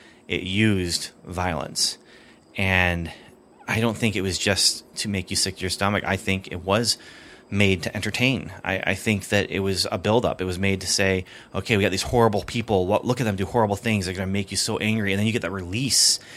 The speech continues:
at the end of the movie, which Rambo actually gets as well. He gets that release at the end of the movie where he's just killing people, mowing people down, using his, his knife that he was building. At, <laughs> he was hammering this knife at the beginning of the movie. And, and so there's a catharsis there.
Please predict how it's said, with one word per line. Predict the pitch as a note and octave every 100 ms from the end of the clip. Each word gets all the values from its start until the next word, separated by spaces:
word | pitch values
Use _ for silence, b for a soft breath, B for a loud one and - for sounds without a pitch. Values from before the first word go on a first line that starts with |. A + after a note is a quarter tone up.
| B -
at | G2+
the | G#2+
end | G2+
of | F#2+
the | F#2+
movie, | A2+ F#2+
which | G2 G2+
Rambo | A2 E3+ G2
actually | D#2+ - F2+
gets | F#2 G#2+
as | A2
well. | G#2 B2
He | F2 G#2
gets | G2+ -
that | -
release | F#2+ G#2 C3+ -
at |
the | F#2+
end | F#2
of |
the | G2+
movie | B2
where | E2+
he's | G2
just | - - - -
killing | - F3 E3 G#2+
people, | E2+
mowing | F2+ A2 D3+ E3+
people | C#3+ A2
down, | G#2 F#2 D#2+ B B B -
using | D3+ D#3+
his, | C3 G2+ -
his | - G#2+ F#2+
knife | G#2 A2+ C#3 G#2 G2 -
that | G2+
he | A2 F#2+ B B B -
was | G2+
building. | D#2+ - C3 D#3 A2+ G2+
At, | -
<laughs> | - - -
he | - B2
was | G#2
hammering | - C3+ D3+ C#3+ A2
this | G2+
knife | A2 A#2 A2
at |
the | E2+
beginning | G2 G2+
of | G2
the | G#2+
movie. | G#2 F#2+ B B B B -
And, | A#2+ A2+ G#2 G2 _ _ _ _ _ _ _ -
and | A2
so | A#2
there's | G2+
a | F#2+
catharsis | G#2+ A#2+ D3 - G2
there. | G2 - -